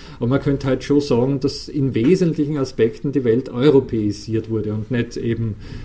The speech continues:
ich weiß nicht, peruanisiert wurde oder Chine-, wie soll man dazu sagen, <laughs> was auch immer, nicht? Also es gibt eine ganze Reihe von Kulturräumen, die auch historisch wichtig gewesen sind, aber manche Dinge haben sie eben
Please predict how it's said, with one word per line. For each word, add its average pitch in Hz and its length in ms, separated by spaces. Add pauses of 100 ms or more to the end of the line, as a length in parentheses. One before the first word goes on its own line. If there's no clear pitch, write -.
(120)
ich - 100
weiß 110 160
nicht, 110 200 (640)
peruanisiert 123 920
wurde 123 300
oder 113 280
Chine-, 127 460 (460)
wie 113 80
soll 113 120
man 107 120
dazu - 420
sagen, 120 260
<laughs> 143 920
was 120 140
auch 120 100
immer, 110 200
nicht? 127 140
Also 147 180
es 151 60
gibt 156 160
eine 151 60
ganze 147 240
Reihe 143 160
von 151 180
Kulturräumen, 180 600
die 165 160
auch 135 100
historisch 139 460
wichtig 170 340
gewesen 165 420
sind, 190 380
aber 156 460 (360)
manche 180 380
Dinge 175 380
haben 165 120
sie 165 100
eben 151 200